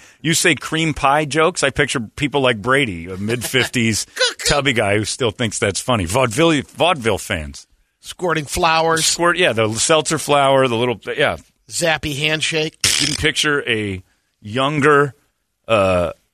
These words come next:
Speaker 1: six-foot-four-inch black guy. Looks like he could play, uh, Lou Alcindor in a movie.
Speaker 3: Good job.
Speaker 1: Why do they even know about pies in the face? That's just white guy comedy. That's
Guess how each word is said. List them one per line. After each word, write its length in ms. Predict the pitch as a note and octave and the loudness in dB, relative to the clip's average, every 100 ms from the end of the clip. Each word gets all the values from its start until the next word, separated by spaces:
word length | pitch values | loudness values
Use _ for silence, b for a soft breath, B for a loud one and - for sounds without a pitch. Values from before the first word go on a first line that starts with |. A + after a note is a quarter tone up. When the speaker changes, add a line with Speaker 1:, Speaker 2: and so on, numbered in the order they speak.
| _ _ | _ _
Speaker 1:
six-foot-four-inch 1160 | - - D3 - D#3+ C3 - C#3 C3+ B2+ A#2 - | -12 -2 0 2 2 0 0 2 4 4 2 -2
black 300 | C3 C#3+ - | 2 2 2
guy. 220 | F2 F#2 | 2 2
Looks 220 | G2+ F#2+ | 2 2
like 120 | A2+ F#2+ | 0 0
he 80 | |
could 160 | F#2+ G2+ | -4 -4
play, 340 | - G#2 G2 F#2+ | 0 2 2 0
uh, 200 | F2+ F2+ | -2 0
Lou 200 | A2+ A2+ | 2 4
Alcindor 500 | G#2 - B2 G2+ F2 | 4 4 2 2 0
in 60 | |
a 40 | F2 | -2
movie. 380 | G#2+ G2+ C#2+ _ _ _ _ _ _ _ _ _ _ _ _ _ _ _ _ _ _ b b b _ _ _ | -2 -4 -8 _ _ _ _ _ _ _ _ _ _ _ _ _ _ _ _ _ _ b b b _ _ _
Speaker 3:
Good 140 | D3 | -6
job. 360 | B2+ B2+ A2+ F#2+ _ _ _ _ _ _ _ _ _ _ _ _ | 0 0 0 -2 _ _ _ _ _ _ _ _ _ _ _ _
Speaker 1:
Why 180 | B2 F3 | 2 4
do 100 | E3+ | 6
they 100 | E3 | 4
even 240 | C#3+ C#3+ | 4 4
know 120 | C#3+ | 6
about 240 | E3+ G#2+ - | 6 4 2
pies 280 | - F2 G2 | 0 0 0
in 60 | |
the 40 | E2+ | -2
face? 280 | - D2+ - | -4 -4 0
That's 200 | F#2 - | 0 2
just 180 | D#3 | 0
white 260 | G2+ A2 B2 | 2 2 2
guy 200 | A#2 E2+ | 0 -2
comedy. 380 | D2 D#2+ C#2 C#2 | -2 -2 -4 -4
That's 220 | G#2+ A2 | -2 0